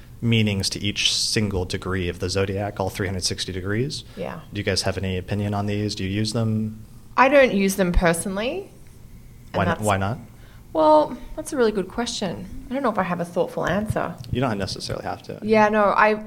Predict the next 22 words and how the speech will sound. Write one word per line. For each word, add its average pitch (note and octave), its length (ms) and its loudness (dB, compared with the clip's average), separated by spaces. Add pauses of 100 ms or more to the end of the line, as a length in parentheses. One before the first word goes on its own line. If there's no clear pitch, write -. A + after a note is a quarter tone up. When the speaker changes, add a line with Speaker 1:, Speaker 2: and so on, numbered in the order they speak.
(120)
Speaker 2:
I C#4 100 8
was, D#4+ 460 2
like, A3+ 280 4
my A3 180 6
training A3 340 4
was G#3 100 0
in G3 100 0
modern F3+ 280 4
Western, F3+ 340 2
so F#3+ 100 2
I F3 40 6
did F3 180 0
learn F3 200 2
a F3 40 2
little E3+ 160 2
bit E3+ 140 4
about D#3+ 460 6
Sabian D#3+ 360 0
symbols D#3+ 480 0
in F3 140 0
the E3 60 2
beginning. D#3+ 580 2